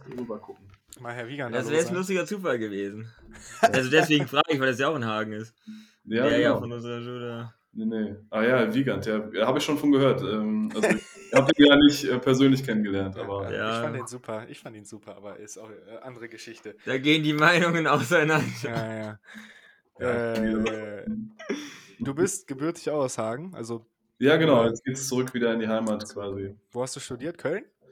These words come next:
Speaker 1: Äh, nee, in, an der T U Dortmund habe ich studiert.
Speaker 3: Dortmund.
Speaker 2: Muss man auch so einen Test machen, um reinzukommen? Für
Speaker 1: Äh,
Speaker 2: Sport?
Speaker 1: in Sport, genau, da musst du so einen, äh, Eignungstest machen, der aber, ähm, interessanterweise nicht so anspruchsvoll, glaub ich, war wie an der Uni Köln,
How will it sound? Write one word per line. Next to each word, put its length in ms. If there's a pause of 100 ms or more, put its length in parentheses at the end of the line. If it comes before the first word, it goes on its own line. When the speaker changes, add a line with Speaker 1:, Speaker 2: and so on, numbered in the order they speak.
(180)
Speaker 1:
Äh, 180
nee, 200
in, 260
an 100
der 100
T 160
U 120
Dortmund 460
habe 160
ich 80
studiert. 540 (300)
Speaker 3:
Dortmund. 500
Speaker 2:
Muss 140
man 100
auch 100
so 120
einen 60
Test 260
machen, 180
um 60
reinzukommen? 560 (240)
Für 120
Speaker 1:
Äh, 40
Speaker 2:
Sport? 240
Speaker 1:
in 160
Sport, 320
genau, 220
da 80
musst 220
du 40
so 120
einen, 200
äh, 40 (200)
Eignungstest 580
machen, 300
der 180
aber, 480
ähm, 380
interessanterweise 1040
nicht 280
so 400
anspruchsvoll, 600
glaub 180
ich, 60
war 160
wie 100
an 80
der 140
Uni 220
Köln, 440